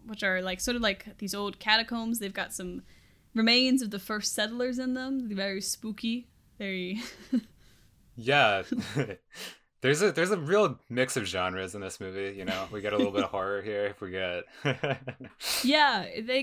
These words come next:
Speaker 1: it sort of, like, has some lines about how, like, these are the first settlers of Mars and that, like, Cohaagen used them to build his empire or whatever, and now they just sleep in these, like, dirty tunnels or whatever. But I'm also kind of like, "Well, they're skeletons,
Speaker 2: Yeah.
Speaker 1: man. Like, I don't know where else you were gonna put all the skeletons."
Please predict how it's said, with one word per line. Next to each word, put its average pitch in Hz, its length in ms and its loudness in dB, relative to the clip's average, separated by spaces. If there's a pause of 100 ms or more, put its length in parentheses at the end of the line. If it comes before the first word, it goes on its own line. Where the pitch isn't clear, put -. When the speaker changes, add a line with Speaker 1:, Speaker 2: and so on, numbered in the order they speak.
Speaker 1:
it 277 240 -8
sort 339 180 0
of, 311 80 -4
like, 254 160 2
has 247 180 -4
some 233 140 -2
lines 208 300 0
about 190 180 -4
how, 196 160 -4
like, 185 240 -6
these 202 300 -6
are 196 80 -2
the 185 80 -6
first 196 380 -2
settlers 190 460 -6
of 185 120 -8
Mars 180 500 -4
and 180 140 -8
that, - 120 -10
like, 190 240 -10
Cohaagen 190 560 -2
used 196 440 -2
them 185 240 -2
to 185 80 -6
build 180 240 -2
his 185 100 -6
empire 180 520 -6
or - 20 -4
whatever, 175 340 -2
and 170 140 -6
now 175 180 -2
they 170 140 -6
just 180 220 -8
sleep 180 280 -6
in 180 80 -6
these, 175 160 -6
like, 175 220 -4
dirty 175 260 -2
tunnels 180 380 -4
or 180 80 10
whatever. 180 340 4
But 180 80 -10
I'm 220 100 -4
also 240 260 -2
kind 220 120 -2
of 208 80 -2
like, 202 160 -4
"Well, 311 140 -4
they're 294 100 -6
skeletons, 190 720 -2
Speaker 2:
Yeah. 180 80 -6
Speaker 1:
man. 175 160 -6
Like, 185 120 -4
I - 40 -2
don't 240 120 0
know 240 120 0
where 214 100 -2
else 202 180 -2
you 202 80 -4
were 190 60 -4
gonna 180 140 -6
put 208 240 -4
all 185 160 -4
the - 40 -10
skeletons." 185 840 -4